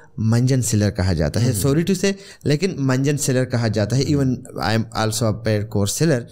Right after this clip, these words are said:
Speaker 1: बहुत अरसे से बंद किए हुए हैं,
Speaker 2: हम्म।
Speaker 1: लेकिन still, what do you say, क्या इस किस्म के वर्ड यूज़ करना सही है? क्या वाकई में पेड कोर्सेज के अंदर वर्थ नहीं होती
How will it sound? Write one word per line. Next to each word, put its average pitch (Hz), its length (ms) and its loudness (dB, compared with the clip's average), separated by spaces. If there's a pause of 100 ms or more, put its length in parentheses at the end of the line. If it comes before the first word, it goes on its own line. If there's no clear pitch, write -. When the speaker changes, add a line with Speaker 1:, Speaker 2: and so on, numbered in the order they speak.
(380)
Speaker 1:
बहुत 101 300 2
अरसे 110 200 0
से 117 60 2
बंद 104 220 2
किए 107 160 0
हुए 95 160 2
हैं, 113 440 -2
Speaker 2:
हम्म। 92 160 -6
Speaker 1:
लेकिन 127 280 0
still, 151 260 0 (380)
what 127 300 2 (240)
do 135 100 2
you 151 160 0
say, 107 180 0 (120)
क्या 170 220 2
इस 170 300 -2
किस्म 156 320 0
के 156 140 0
वर्ड 117 340 2
यूज़ 110 360 2
करना 110 380 2 (240)
सही 117 460 2
है? 160 180 4 (320)
क्या 127 120 2
वाकई 110 440 0
में 156 200 0
पेड 123 200 0
कोर्सेज 117 340 0
के 120 100 -2
अंदर 113 220 0
वर्थ 107 340 2
नहीं 131 220 0
होती 117 380 2